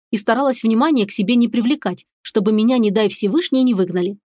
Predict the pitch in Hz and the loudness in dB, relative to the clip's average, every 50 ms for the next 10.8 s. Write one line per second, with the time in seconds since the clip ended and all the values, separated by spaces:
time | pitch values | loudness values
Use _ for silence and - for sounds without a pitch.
0 | _ - - 226 208 - 262 262 - 233 214 208 190 196 202 190 202 214 196 208 | _ -6 -6 -4 0 0 -2 0 0 0 0 2 2 2 0 0 0 0 -2 -2
1 | - 208 190 202 240 269 269 277 269 - - 254 220 190 - - - 202 190 208 | -4 -2 0 0 2 2 2 0 0 -2 -2 -2 -2 -2 -2 -4 -4 -4 -2 0
2 | 254 247 202 196 - - 208 185 160 202 254 277 277 - - 202 196 196 220 247 | 0 0 -2 -2 -2 -4 -4 -2 -2 -4 -4 -4 -6 -4 -4 -2 0 0 0 0
3 | 240 220 233 208 240 330 302 - - 190 - - 190 196 202 196 190 185 185 - | 0 0 -2 0 0 0 0 0 -4 -8 -6 -6 -2 -2 0 0 -2 -4 -4 -2
4 | 196 202 208 214 262 247 240 262 208 180 165 170 - _ _ _ _ _ _ _ | -2 -2 0 0 -2 -2 -2 -2 -2 -2 -4 -8 -12 _ _ _ _ _ _ _
5 | - 220 226 214 208 - 226 247 254 - - 196 190 180 190 220 202 - 226 214 | 0 2 2 2 2 0 0 0 0 -2 -4 -6 -6 -4 -4 -4 -2 0 0 0
6 | 214 240 269 269 262 - 220 208 202 185 180 269 247 254 - - - 202 185 185 | 2 2 0 0 -2 -2 0 0 0 0 0 -2 -2 -2 -4 -4 -6 -4 -2 0
7 | 196 208 180 196 190 - - 302 302 - 302 285 262 208 240 233 240 240 233 233 | 0 2 0 0 -4 -2 -4 -4 -2 0 0 0 2 2 2 2 2 2 2 0
8 | 311 285 254 180 - - - 214 - _ _ _ _ _ _ _ _ _ _ _ | 0 -2 -2 -4 -4 -8 -12 -14 -16 _ _ _ _ _ _ _ _ _ _ _
9 | _ _ _ _ _ _ _ - 196 185 240 240 240 202 180 - - - 226 214 | _ _ _ _ _ _ _ -2 0 2 2 2 0 -2 -4 -4 -2 -2 0 2
10 | 220 220 196 202 190 185 160 202 190 - 226 285 269 214 - - | 2 2 0 0 -2 0 -2 -2 0 0 0 0 0 -2 -4 -6